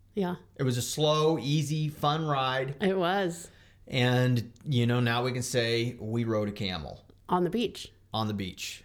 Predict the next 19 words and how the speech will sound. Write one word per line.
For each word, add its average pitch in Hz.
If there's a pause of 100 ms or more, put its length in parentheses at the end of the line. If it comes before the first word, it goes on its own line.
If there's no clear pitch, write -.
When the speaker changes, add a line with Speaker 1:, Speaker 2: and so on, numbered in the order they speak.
Speaker 1:
Yeah. 196 (260)
Speaker 2:
Yeah, 107
that 104
was 113
great. 110
What 156
else? - (100)
Speaker 1:
Um, 208 (300)
okay, 226
and 247
then, 277 (380)
um, 214
we, 262 (760)
I 226
drove 330
a 302
dune 196
buggy. 185 (640)
Speaker 2:
Yeah, 131